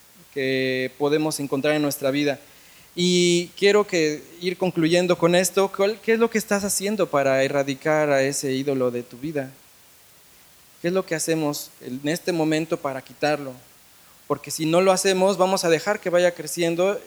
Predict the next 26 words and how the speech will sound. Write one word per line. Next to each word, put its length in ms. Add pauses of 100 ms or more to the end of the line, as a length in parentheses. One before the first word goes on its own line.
y, 320 (520)
eh, 580 (1300)
tengamos, 480
eh, 320
claro 320
que 140
la 400
gere-, 420
generación 760 (360)
de 100
Gedeón 460
que 140
no 160
conocía 460
a 40
Dios, 440 (380)
no 80
sabemos 440
qué 80
va 80
a 60
pasar 280
con 140
las 300 (140)
demás 300
generaciones. 800